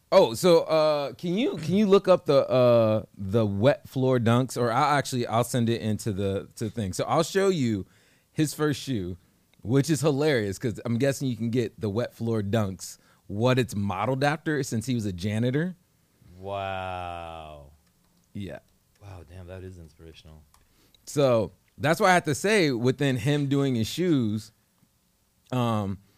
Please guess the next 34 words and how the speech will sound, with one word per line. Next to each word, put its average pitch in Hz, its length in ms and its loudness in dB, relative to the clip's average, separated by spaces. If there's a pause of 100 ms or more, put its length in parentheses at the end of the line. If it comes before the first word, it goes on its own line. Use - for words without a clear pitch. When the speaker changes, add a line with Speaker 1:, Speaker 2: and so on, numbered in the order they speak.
(220)
Speaker 1:
that 117 520 -2
it 120 300 -4
is 113 480 -2
actually 113 880 -2 (140)
his 117 180 -6
first - 460 -6
Adidas 117 580 0
release 95 400 -6
'cause - 280 -16
he's 156 140 -2 (280)
already - 420 -10 (260)
done 180 120 -6
a 190 100 -6
Nike - 640 -16
release. - 720 -20 (800)
Speaker 2:
Dang. 104 540 -12 (640)
Speaker 1:
He, 143 320 -2
you 147 120 0
know 143 200 2
what? 131 280 0
We're, 127 200 -2
we're 127 80 -4
ju-, 139 180 -4
we're 143 120 -2
just 143 180 -2
gonna, 127 280 0
we're 143 180 -2
just 151 200 0
gonna 135 200 0
make 123 280 0
this 110 480 -4 (560)
our, 110 400 -4
uh, 101 460 -4
our, 104 160 -2